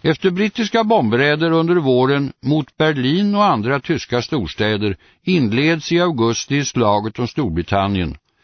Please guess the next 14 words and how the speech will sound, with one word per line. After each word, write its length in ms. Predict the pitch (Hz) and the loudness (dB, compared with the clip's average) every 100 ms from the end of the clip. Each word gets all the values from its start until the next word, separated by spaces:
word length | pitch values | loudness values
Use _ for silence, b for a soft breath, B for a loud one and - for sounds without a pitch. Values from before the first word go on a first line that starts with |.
| _ _ _ - | _ _ _ -4
Det 100 | 131 | -2
tyska 420 | 175 139 - 165 | 0 -2 -2 -2
flygvapnet, 760 | 190 202 113 135 156 - 160 - - | 0 -2 2 2 0 -2 -4 -6 -12
Luftwaffe, 800 | 120 156 - 151 135 - 101 65 b b - | -4 -4 -2 -2 -2 -2 -6 -6 b b -2
försöker 560 | 190 135 123 160 151 | 0 0 0 0 0
bryta 580 | 147 180 160 85 - 208 | 0 0 0 -2 -2 -2
britternas 680 | 123 117 - 147 147 143 170 | 0 -2 -2 -4 -2 -2 -2
motståndsvilja, 1040 | 165 98 - 123 110 98 120 120 127 82 67 | -4 -4 -4 -2 -2 0 0 0 0 -2 -6
bland 300 | 90 113 123 | -6 -2 0
annat 380 | 120 110 131 - | 0 0 -4 -2
genom 280 | 156 156 147 | -2 -2 -2
terrorbombningar 880 | 180 135 87 98 107 131 135 147 143 | -2 -2 -2 -2 0 0 -2 -2 -2
mot 180 | 147 120 | -2 -2
London, 460 | 85 90 110 73 | -2 0 -2 -4